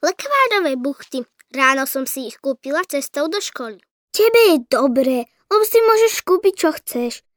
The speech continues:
Speaker 2: Mne mama prichystá desiatu. Musím jesť to, čo mi ona pripraví.
Speaker 1: Však to máš dobre, nemusíš sa zastaviť v obchode. Ráno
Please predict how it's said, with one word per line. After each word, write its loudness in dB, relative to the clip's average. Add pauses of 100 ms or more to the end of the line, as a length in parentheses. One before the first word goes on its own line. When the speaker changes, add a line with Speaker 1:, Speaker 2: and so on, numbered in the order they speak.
(100)
Speaker 2:
Mne 8
mama 6
prichystá 2
desiatu. -2 (240)
Musím 6
jesť -6
to, 4 (360)
čo 0
mi 4
ona 4
pripraví. 0 (480)
Speaker 1:
Však -4
to -4
máš 0
dobre, -2
nemusíš 0
sa -2
zastaviť -6
v -10
obchode. -10 (360)
Ráno -4